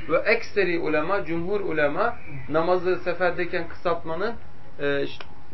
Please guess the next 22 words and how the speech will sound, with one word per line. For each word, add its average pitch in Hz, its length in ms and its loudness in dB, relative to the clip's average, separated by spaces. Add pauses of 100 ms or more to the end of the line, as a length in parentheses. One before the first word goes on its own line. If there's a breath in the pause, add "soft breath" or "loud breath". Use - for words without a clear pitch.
caiz 165 320 4
olduğunu 127 320 0
söylemiş, 135 420 -2
ruhsat 147 380 -2
olduğunu 107 260 -2
söylemiş. 101 320 -4 (480 loud breath)
İkinci 202 440 0
görüş, 202 420 4 (460)
şimdi 160 300 -2
birazdan 180 460 4
ikisinin 165 520 -2
delillerini 160 540 0
birbiriyle 156 400 -2
kıyas 156 320 0
edeceğiz, 156 340 -2
münakaşaya 143 640 -2
sokacağız. 147 500 -2 (120)
Onların 143 400 -2
cevaplarını, 143 600 0
onların 143 400 -2
cevaplarını 135 540 -2
birbirine 139 340 -4